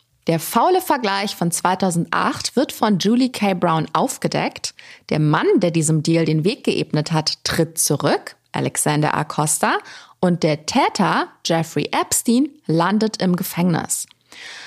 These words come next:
Für all die jungen Frauen und Mädchen, die ihm zum Opfer gefallen sind, bedeutet das nun, dass sie eine echte Chance auf Gerechtigkeit haben. Das Monster könnte fünfundvierzig Jahre bekommen, was bedeuten würde,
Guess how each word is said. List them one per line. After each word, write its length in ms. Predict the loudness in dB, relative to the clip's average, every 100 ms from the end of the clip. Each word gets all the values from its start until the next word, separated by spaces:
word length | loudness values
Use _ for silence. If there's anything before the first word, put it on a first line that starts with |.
| -16
Für 340 | -2 0 0 0
all 240 | 0 2
die 160 | 4 4
jungen 260 | 4 2
Frauen 420 | 0 -2 0 2
und 140 | 2 2
Mädchen, 480 | 2 0 0 0 2
die 100 | 0
ihm 120 | 0
zum 160 | 0
Opfer 320 | -2 -2 -4 -4
gefallen 480 | -4 -2 0 0
sind, 380 | 2 2 2 0
bedeutet 540 | -2 0 0 0 -2 -2
das 220 | -2 0
nun, 240 | 2 4
dass 160 | 2 0
sie 120 | -2
eine 320 | 0 0 0
echte 280 | -4 -2 -4
Chance 380 | 0 0 0 0
auf 160 | -2
Gerechtigkeit 760 | 0 0 -2 -4 -6 -4 -8 -4
haben. 260 | -4 -4 -6 _ -20 -12
Das 200 | -6 -2
Monster 720 | 2 2 2 0 0 0 0 -2 -12 _ -8
könnte 360 | 0 2 2
fünfundvierzig 880 | -4 0 2 4 2 -2 0 -2 0
Jahre 300 | 0 0 0
bekommen, 580 | -2 -8 -2 2 2 0 -4 -20 -16 -4
was 200 | -2 0
bedeuten 600 | -4 0 0 0 0 0
würde, 380 | 0 2 0